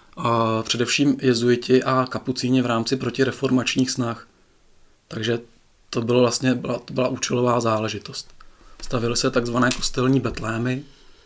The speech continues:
a ty figurky, který, které používali, tak byly buď, eh, eh,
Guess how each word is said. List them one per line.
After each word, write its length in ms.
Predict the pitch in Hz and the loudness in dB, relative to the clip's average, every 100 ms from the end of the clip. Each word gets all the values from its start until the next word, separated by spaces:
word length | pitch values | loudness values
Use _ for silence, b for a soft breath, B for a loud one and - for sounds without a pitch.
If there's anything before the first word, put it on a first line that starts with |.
| _ - - _ _ _ | _ -20 -20 _ _ _
a 320 | - 110 110 107 | -6 -2 -2 -4
ty 120 | - | -2
figurky, 600 | 131 123 127 131 131 127 - _ - | 0 4 2 4 2 2 -18 _ -12
který, 180 | 127 127 | -6 -6
které 380 | - - 123 123 | -6 -6 -2 0
používali, 580 | 131 156 143 120 107 104 b b b b b b - | 2 2 2 0 -2 -6 b b b b b b -6
tak 180 | 120 | -4
byly 360 | 113 123 127 127 | 0 6 8 6
buď, 300 | 123 135 - | 6 0 0
eh, 60 | 123 120 113 107 107 - - - - _ _ _ _ _ _ - | -4 -2 -2 -4 -10 -20 -20 -20 -20 _ _ _ _ _ _ -12
eh, 580 | 113 107 104 104 107 | -8 -6 -6 -8 -10